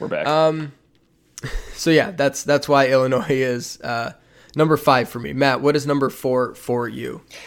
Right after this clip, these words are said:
Speaker 1: Number four wasn't too far off from number five, it, but it is a U of M game, just patently because losing to them is never fun.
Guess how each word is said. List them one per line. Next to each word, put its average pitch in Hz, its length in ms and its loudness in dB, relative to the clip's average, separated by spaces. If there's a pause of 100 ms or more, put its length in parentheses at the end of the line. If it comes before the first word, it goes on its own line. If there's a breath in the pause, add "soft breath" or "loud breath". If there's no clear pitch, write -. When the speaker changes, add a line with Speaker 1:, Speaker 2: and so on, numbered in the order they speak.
(280 loud breath)
Speaker 1:
Number 233 180 6
four 190 260 6
wasn't 160 280 4
too 156 200 2
far 131 320 6
off 120 160 6
from 123 80 -6
number 117 200 -2
five, 117 500 2
it, 117 180 -4
but 123 140 2
it 120 120 -2 (120)
is 117 220 -4
a 104 60 -6
U 101 120 -4
of 98 80 -6
M 92 160 -6
game, 90 260 -10 (140)
just - 320 -6
patently 107 440 0
because 92 760 -4
losing 110 540 -4
to - 80 -20
them 95 240 -6
is 92 100 -6
never 92 220 -2
fun. 175 540 2